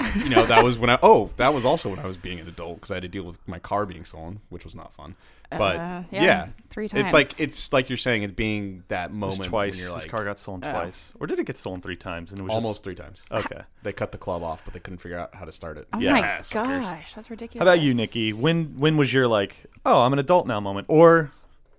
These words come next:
Speaker 3: no judgment. Are you still waiting for it?
Speaker 2: Oh, no, I definitely felt that.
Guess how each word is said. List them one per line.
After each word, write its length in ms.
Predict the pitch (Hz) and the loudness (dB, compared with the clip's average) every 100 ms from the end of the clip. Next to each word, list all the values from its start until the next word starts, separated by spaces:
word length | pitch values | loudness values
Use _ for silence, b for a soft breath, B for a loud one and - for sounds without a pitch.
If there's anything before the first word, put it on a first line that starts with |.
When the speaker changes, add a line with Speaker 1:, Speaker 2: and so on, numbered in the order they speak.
| - | -4
Speaker 3:
no 120 | 120 | 0
judgment. 460 | 156 143 110 127 120 - | 2 2 2 -2 -4 -4
Are 60 | 113 | -4
you 80 | |
still 220 | 104 120 107 | -2 -2 0
waiting 260 | 101 95 | 0 -2
for 200 | - 85 | -4 -4
it? 100 | - - - | -4 -8 -2
Speaker 2:
Oh, 160 | 190 175 | -2 0
no, 160 | 147 | -2
I 140 | 127 151 | -4 -4
definitely 500 | 175 - 151 143 175 | -6 -6 -4 -6 -6
felt 300 | - 139 - | -2 -2 0
that. 320 | 123 131 | 0 0